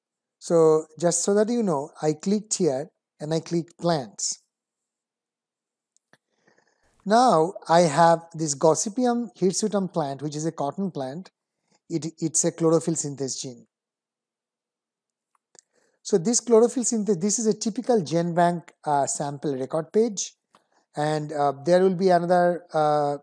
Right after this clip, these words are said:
tutorial, or I'll upload one more informational page on sample record. So, but most important of the sample record is the accession number, okay?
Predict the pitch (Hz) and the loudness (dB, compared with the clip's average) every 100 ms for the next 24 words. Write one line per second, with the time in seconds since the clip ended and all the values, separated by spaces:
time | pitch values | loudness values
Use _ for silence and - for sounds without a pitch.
0 | _ _ - 185 185 196 190 175 156 151 | _ _ -6 -2 0 2 4 4 4 4
1 | 156 147 - 175 165 151 _ _ _ _ | 2 0 -2 -2 -2 -4 _ _ _ _
2 | - 156 165 170 170 165 165 151 147 151 | -4 -2 0 0 0 0 0 -4 -8 -6
3 | 160 151 165 156 143 143 147 143 139 135 | -6 -6 -6 -8 -6 -4 -4 -4 -8 -10
4 | - 147 135 143 127 120 127 113 110 _ | -8 -8 -6 -8 -8 -8 -10 -10 -16 _
5 | _ _ _ _ - 185 175 170 175 220 | _ _ _ _ -6 0 0 0 0 0
6 | 214 190 170 214 214 208 175 180 - 160 | 0 -2 0 0 2 0 0 -2 -4 -4
7 | 147 170 156 160 151 127 127 _ _ - | -4 -2 -2 0 0 -2 -8 _ _ -10
8 | 156 151 147 - _ _ - 151 147 - | -6 -4 -4 -8 _ _ -4 0 0 -2
9 | 156 147 - 180 - 156 127 120 113 - | -4 -4 -2 -4 -4 -6 -10 -12 -18 -20
10 | _ _ _ _ _ - 127 151 | _ _ _ _ _ -20 -14 -14